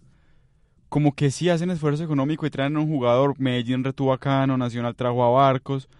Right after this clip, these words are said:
pero ¿y el resto de la nómina qué? Un técnico,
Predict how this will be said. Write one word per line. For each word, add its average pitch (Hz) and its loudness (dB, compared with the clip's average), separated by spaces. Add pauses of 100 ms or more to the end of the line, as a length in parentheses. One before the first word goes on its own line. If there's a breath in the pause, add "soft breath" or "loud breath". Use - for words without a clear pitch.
(220 soft breath)
pero 139 4
¿y 139 6
el 139 2
resto 143 -2
de 147 2
la 131 0
nómina 131 -2
qué? 110 -8 (400 soft breath)
Un 147 4
técnico, 156 4